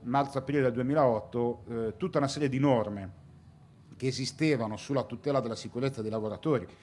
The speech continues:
esistevano già dagli anni cinquanta, i primi, le, le, le prime norme sulla sicurezza sono cinquantacinque cinquantasei, eh, tutte queste norme, compresa la famosa sei due sei del novantaquattro, la direttiva Cantieri quattro nove quattro del novantasei, sono state accorpate in un unico testo che è il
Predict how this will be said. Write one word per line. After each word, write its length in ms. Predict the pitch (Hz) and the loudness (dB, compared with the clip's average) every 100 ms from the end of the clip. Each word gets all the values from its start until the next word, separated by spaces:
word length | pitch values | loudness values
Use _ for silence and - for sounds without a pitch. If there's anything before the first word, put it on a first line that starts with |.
| - - | -20 -12
esistevano 600 | 120 107 113 165 139 120 | -8 -6 -2 0 2 2
già 140 | 139 | 2
dagli 200 | 123 117 | 2 2
anni 140 | 123 110 | 0 -2
cinquanta, 640 | 110 101 139 131 110 95 - - - | -6 0 2 2 0 -8 -14 -20 -18
i 100 | - - | -18 -6
primi, 340 | 143 143 139 | 0 2 0
le, 240 | 131 135 131 | 2 2 2
le, 160 | 131 | 0
le 120 | 131 135 | 0 0
prime 260 | 147 147 | 2 4
norme 260 | 147 156 139 | 6 6 4
sulla 180 | 139 131 | 2 -2
sicurezza 380 | - 147 160 | 2 2 2
sono 320 | 127 123 120 - - - | 0 0 0 -2 -10 -16
cinquantacinque 720 | - 120 131 120 120 147 135 | -6 -2 0 0 0 0 0
cinquantasei, 920 | 120 117 117 110 110 - 107 92 131 156 - - - - | 0 -2 -2 -2 -4 -4 -2 -2 -2 -4 -10 -20 -20 -6
eh, 460 | 139 139 139 135 131 | 2 4 6 4 2
tutte 260 | - - 160 | 0 2 2
queste 260 | 151 - | 2 2
norme, 380 | 147 165 120 117 | 4 6 4 2
compresa 440 | - 107 117 131 131 | -4 -8 -2 0 2
la 80 | |
famosa 320 | 123 120 131 127 | 0 0 0 0
sei 200 | 131 123 | 0 0
due 160 | 123 | -2
sei 280 | 117 143 135 | 0 2 2
del 140 | 127 | 2
novantaquattro, 1040 | 123 127 127 123 - 139 117 - 104 90 - - - | 2 2 0 -2 4 6 6 2 -8 -10 -12 -20 -14
la 140 | - 113 | -8 -2
direttiva 420 | 123 131 131 131 | -2 0 2 2
Cantieri 560 | 131 120 123 135 131 | 2 -2 2 2 2
quattro 300 | 123 123 123 | 2 0 0
nove 180 | 123 120 | 0 0
quattro 300 | 117 120 120 | 2 2 2
del 80 | 120 | 0
novantasei, 520 | 120 120 117 120 107 | 0 0 -2 -6 -6
sono 120 | 175 | -4
state 220 | 170 143 143 | -4 -2 -4
accorpate 640 | 151 180 165 - 117 - | -2 -2 -2 0 0 0
in 60 | 131 | 0
un 80 | 143 | 2
unico 340 | 117 117 135 | 0 0 -2
testo 360 | 104 92 - 104 | -4 -10 -12 -8
che 200 | 120 - | -8 -4
è 100 | 127 | -4
il 380 | 98 120 101 | -4 -6 -6